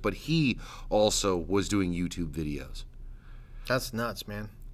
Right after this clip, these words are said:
Speaker 1: I-, isn't that kinda crazy?
Speaker 2: But it's cool on the same front because it is a recognition of this platform, uh, of this platform's legitimacy. It is a recognition that, yes, this is a viable place to catch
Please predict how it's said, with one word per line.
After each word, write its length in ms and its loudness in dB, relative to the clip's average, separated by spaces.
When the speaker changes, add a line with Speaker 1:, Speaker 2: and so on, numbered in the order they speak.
Speaker 1:
I-, 40 -6
isn't 420 4
that 220 8
kinda 240 6
crazy? 400 4
Speaker 2:
But 140 10
it's 200 4
cool 480 4
on 140 0
the 40 -2
same 420 0
front 680 2
because 840 4
it 140 0
is 140 2
a 60 2
recognition 880 0
of 220 -4
this 160 -2
platform, 880 -2
uh, 360 2
of 200 0
this 120 0
platform's 540 0
legitimacy. 720 4
It 160 4
is 120 0
a 60 0
recognition 680 0
that, 360 -4
yes, 540 2
this 220 -2
is 100 0
a 60 0
viable 560 -2
place 460 2
to 120 2
catch 640 -2